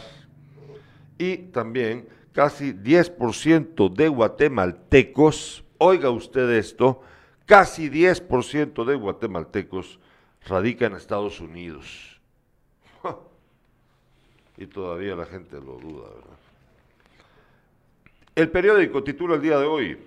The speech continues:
"Dos trabajadores del Congreso vinculados al crimen organizado". A uno de ellos se les indica de ser...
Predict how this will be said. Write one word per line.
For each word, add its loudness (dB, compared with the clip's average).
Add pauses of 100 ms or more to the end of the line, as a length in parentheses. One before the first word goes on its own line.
(160)
"Dos -2
trabajadores 0
del -4
Congreso -4
vinculados -2
al -8
crimen -10
organizado". -4 (3000)
A -8
uno -4
de 4
ellos -4
se -4
les -6
indica -2
de 0
ser... -4